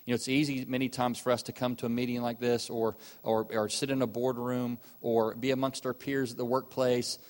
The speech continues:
or whatever, and, it, and it's easy to honor them. But what happens when we leave that place and we go to a Burger King drive-thru and they make a mistake? What happened? You know, it's, I, I've seen before, people come, they'll sit and,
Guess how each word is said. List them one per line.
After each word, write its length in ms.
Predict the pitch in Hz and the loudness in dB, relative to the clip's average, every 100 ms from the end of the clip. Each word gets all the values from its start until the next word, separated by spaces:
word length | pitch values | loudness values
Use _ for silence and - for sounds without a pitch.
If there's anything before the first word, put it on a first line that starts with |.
| - | -8
or 160 | 127 123 | 2 4
whatever, 320 | 120 127 127 | 6 6 4
and, 80 | 127 | 0
it, 80 | 127 | 0
and 100 | 135 | 0
it's 140 | 135 | 2
easy 260 | 160 160 143 | 4 4 4
to 100 | 139 | 0
honor 320 | 131 139 135 | 4 4 4
them. 220 | 107 92 85 - - - - - - - | 2 -2 -8 -16 -20 -20 -20 -20 -20 -8
But 80 | - | 4
what 100 | 139 | 4
happens 380 | 147 160 160 143 | 4 0 -4 -4
when 80 | 139 | 0
we 120 | 127 | 0
leave 280 | 117 147 165 | 2 2 4
that 220 | 143 - | 2 -2
place 540 | - 147 104 101 - - - - - | 0 0 2 0 -6 -10 -20 -14 -2
and 100 | 127 | 0
we 80 | 120 | 2
go 240 | 131 135 | 4 4
to 240 | 135 - | 4 2
a 60 | 117 | 4
Burger 260 | 113 131 123 | 4 4 2
King 240 | - 123 | -4 -4
drive-thru 400 | 101 117 117 120 | 0 2 2 0
and 80 | 107 | -4
they 80 | 107 | -2
make 220 | 110 113 | -2 -4
a 20 | |
mistake? 420 | 107 - 104 92 - - - - | -6 -6 -4 -6 -10 -20 -20 2
What 140 | 156 | 4
happened? 360 | 151 170 - 139 | 4 2 0 -2
You 80 | 135 | 0
know, 60 | |
it's, 180 | 127 - | 0 0
I, 220 | 113 127 | -2 2
I've 100 | 160 | 2
seen 220 | 160 185 156 | 2 -2 -2
before, 280 | 135 156 | -2 0
people 280 | 135 165 147 | 0 -2 -2
come, 240 | - 160 151 | 0 0 2
they'll 80 | |
sit 260 | 147 - 165 | 0 0 -2
and, 100 | 131 | -4